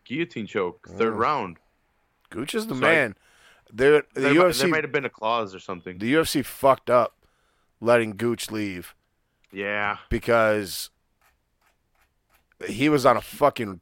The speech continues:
Speaker 2: tear when they let him go. And I think he coulda, he coulda beat Mighty Mouse.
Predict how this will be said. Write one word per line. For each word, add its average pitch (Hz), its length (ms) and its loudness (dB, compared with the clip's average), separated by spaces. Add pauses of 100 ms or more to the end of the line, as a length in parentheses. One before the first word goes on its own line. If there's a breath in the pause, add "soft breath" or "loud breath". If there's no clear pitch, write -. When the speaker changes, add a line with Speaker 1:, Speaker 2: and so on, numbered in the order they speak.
Speaker 2:
tear 135 640 2
when 104 180 -6
they 107 120 -4
let 107 180 -2
him 95 160 -8
go. 101 440 0 (800)
And 104 140 -4
I 101 80 -2
think 113 220 -8
he 101 100 -16
coulda, 113 320 -16
he 101 140 -20
coulda 156 260 -16
beat 147 240 -18
Mighty 165 260 -18
Mouse. 156 520 -20